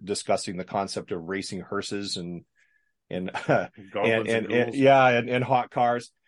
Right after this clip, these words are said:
Speaker 1: and goblins and ghouls. Yeah. And, and so, you know, we decided, "Okay, yeah, heck, let's just do that."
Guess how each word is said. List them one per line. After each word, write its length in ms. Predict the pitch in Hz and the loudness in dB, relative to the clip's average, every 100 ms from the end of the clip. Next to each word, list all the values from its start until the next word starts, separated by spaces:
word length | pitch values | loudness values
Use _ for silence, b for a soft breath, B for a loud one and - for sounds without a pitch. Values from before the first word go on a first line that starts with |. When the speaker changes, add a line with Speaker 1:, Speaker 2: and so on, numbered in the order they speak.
| _ - | _ -8
Speaker 1:
and 240 | 127 123 | -4 -2
goblins 360 | 113 127 127 127 | 2 4 4 0
and 120 | 117 | -2
ghouls. 300 | 120 185 143 | 0 0 2
Yeah. 220 | 143 156 | 2 2
And, 180 | 151 160 | 2 -2
and 140 | 180 156 | -4 -4
so, 280 | 190 190 | -2 -2
you 120 | 180 170 | -2 -2
know, 240 | 165 160 - - _ _ | -2 -2 -6 -16 _ _
we 220 | 156 156 | -10 -8
decided, 460 | 131 135 156 151 135 | -6 0 2 2 0
"Okay, 260 | 139 165 147 | -2 -2 -2
yeah, 200 | 135 143 | -2 -4
heck, 200 | 156 180 | -6 -4
let's 200 | 147 - | -4 -6
just 180 | 151 - | -12 -8
do 140 | 160 147 | -4 2
that." 300 | 175 139 | 4 4